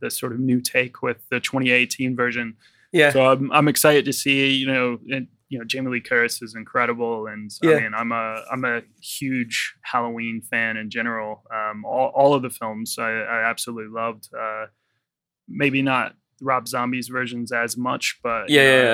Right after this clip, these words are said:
Speaker 2: yeah.
Speaker 1: the original, the original, uh, series. I absolutely, I'm an apologist for all the, the
Speaker 2: Yeah, yeah.
Speaker 1: even the bad sequels. I love 'em.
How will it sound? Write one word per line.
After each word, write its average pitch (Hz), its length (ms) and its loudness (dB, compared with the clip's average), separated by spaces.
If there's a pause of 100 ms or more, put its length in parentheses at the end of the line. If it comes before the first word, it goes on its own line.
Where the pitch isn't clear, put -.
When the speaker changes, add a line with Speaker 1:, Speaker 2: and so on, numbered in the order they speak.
Speaker 2:
yeah. 120 60 -14 (140)
Speaker 1:
the 151 140 6
original, 147 640 2 (640)
the 143 60 0
original, 139 460 0
uh, 113 440 -4
series. 131 600 0
I 120 260 -4
absolutely, 139 400 -2
I'm 143 120 2
an 127 100 0
apologist 143 500 2
for 127 160 -2
all 131 220 4
the, 120 360 -6 (160)
the 143 100 -4
Speaker 2:
Yeah, 135 160 4
yeah. 131 140 2
Speaker 1:
even 135 200 -4
the 131 80 -2
bad 131 340 4
sequels. 117 600 -6
I 120 60 -4
love 120 220 -2
'em. 107 220 -10